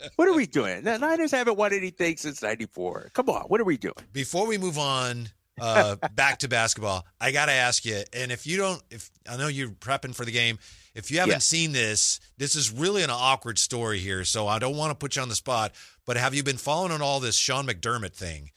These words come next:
Speaker 2: in Buffalo and the comments
Speaker 1: A,
Speaker 2: that
Speaker 1: a little bit, a
Speaker 2: Is,
Speaker 1: little bit,
Speaker 2: is that
Speaker 1: yes, a little
Speaker 2: incredible or
Speaker 1: bit.
Speaker 2: what? Sean McDermott, long story short, twenty nineteen, it just came out that when he addressed his team in twenty nineteen,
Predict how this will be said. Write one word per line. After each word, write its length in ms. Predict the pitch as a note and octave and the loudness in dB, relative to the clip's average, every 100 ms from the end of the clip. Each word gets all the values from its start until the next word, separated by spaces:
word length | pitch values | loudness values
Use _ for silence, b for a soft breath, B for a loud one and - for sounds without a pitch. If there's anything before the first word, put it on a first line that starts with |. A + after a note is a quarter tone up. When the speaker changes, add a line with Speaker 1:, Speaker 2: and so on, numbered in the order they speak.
| _ | _
Speaker 2:
in 120 | - G2+ | -12 -6
Buffalo 540 | A2+ A2 G#2 F#2 E2+ | -4 -4 -4 -4 -4
and 100 | F#2 | -6
the 80 | F#2+ | -8
comments 480 | - - C3 C3 F3+ | -6 -4 -2 2 4
Speaker 1:
A, 60 | |
Speaker 2:
that 80 | F3+ | 4
Speaker 1:
a 40 | G#3+ | 4
little 240 | B3+ A#3 | 4 4
bit, 240 | D3 A#2+ - | 4 0 2
a 60 | C#3 | 4
Speaker 2:
Is, 80 | |
Speaker 1:
little 180 | G#3 F#3 | 6 4
bit, 140 | - G3+ | 4 2
Speaker 2:
is 140 | D3+ | 4
that 60 | F#3+ | 4
Speaker 1:
yes, 100 | A#3+ | 6
a 20 | |
little 80 | G#3 | 2
Speaker 2:
incredible 540 | D3+ - F3 G#3+ G#3+ | 0 0 2 4 2
or 60 | F#3 | 2
Speaker 1:
bit. 40 | |
Speaker 2:
what? 140 | D#3+ B2 | 2 2
Sean 240 | E3 F#3 | 2 2
McDermott, 360 | G3+ E3 D#3+ B2+ | 0 0 0 2
long 200 | B2 E3 | 2 2
story 260 | - G3 | 0 2
short, 400 | D#3+ C#3 C3 B2 b b _ | 2 2 0 -2 b b _
twenty 260 | - D#3+ G#3 | -6 -2 0
nineteen, 480 | F#3+ F3 - D3+ A#2+ | 2 0 0 0 -2
it 100 | F#2 | -2
just 220 | C3 C#3+ | 0 0
came 200 | D#3+ D#3+ | 2 2
out 360 | C#3+ A#2 A2 G#2 b b b | 4 4 2 -2 b b b
that 240 | C3+ C3 A#2+ | 0 0 0
when 120 | C3 | -2
he 80 | B2+ | -2
addressed 380 | G#2+ C3+ E3+ - | 0 0 2 2
his 140 | E3+ | 0
team 240 | - D#3+ D3 | 0 -2 -2
in 80 | B2 | -4
twenty 260 | - C#3+ | -2 -2
nineteen, 720 | C#3 C3+ C3 C#3+ C#3 A#2 G#2 | 0 0 0 0 0 0 -4